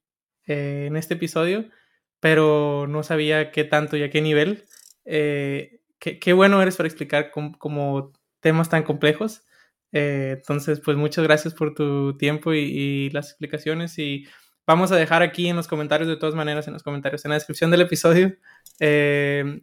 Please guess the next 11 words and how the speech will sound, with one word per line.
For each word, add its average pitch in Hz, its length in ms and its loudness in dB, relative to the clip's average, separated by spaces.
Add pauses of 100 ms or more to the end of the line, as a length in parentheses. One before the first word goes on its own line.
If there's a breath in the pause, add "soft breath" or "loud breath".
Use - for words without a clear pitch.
(180)
las 143 880 0
redes 160 160 0
sociales 156 360 -2
de 151 120 0
Mark 180 300 0 (560)
y 175 240 -2
también 151 420 -2
de 147 420 4
Blog 147 200 2
Demi. 196 420 4 (540)
Entonces, 143 800 2